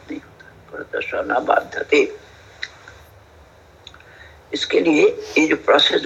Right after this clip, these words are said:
बताया यहाँ पे, तो छांदोग्य उपनिषद में कथा आता है कि एक व्यक्ति, धनी व्यक्ति, वो चोर उसका घर में आया,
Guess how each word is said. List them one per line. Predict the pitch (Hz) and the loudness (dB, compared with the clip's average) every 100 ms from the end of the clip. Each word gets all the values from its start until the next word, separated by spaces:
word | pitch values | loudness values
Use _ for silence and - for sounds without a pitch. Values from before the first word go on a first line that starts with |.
| - | 0
बताया | - - 143 | 2 4 4
यहाँ | - - - - | 4 0 -2 -2
पे, | - - - - - - - | -2 -4 -20 -20 -20 -20 -2
तो | 135 - - - | 2 2 0 0
छांदोग्य | 120 127 156 160 | 2 2 0 0
उपनिषद | 170 - - 160 143 | -2 -2 -2 -2 0
में | 147 | 0
कथा | - - - - | 2 0 2 -2
आता | - - | -2 -6
है | - - - - - - - - - | -10 -14 -20 -20 -20 -20 -20 -20 -12
कि | - 147 160 | -6 -2 0
एक | 151 - | 0 0
व्यक्ति, | 143 139 - 139 - - | 0 -2 -2 -2 -2 -4
धनी | 127 143 170 | -2 0 0
व्यक्ति, | 151 - - - - - - - - - - | -2 -4 -6 -12 -12 -18 -20 -20 -20 -4 2
वो | 143 - - - - - - 131 - - - | 4 2 -6 -18 -20 -16 -6 -6 -6 -10 -4
चोर | - 151 143 | 0 2 2
उसका | 139 - | 0 0
घर | - 120 120 | 2 2 2
में | - | 0
आया, | - - - | 0 -2 -6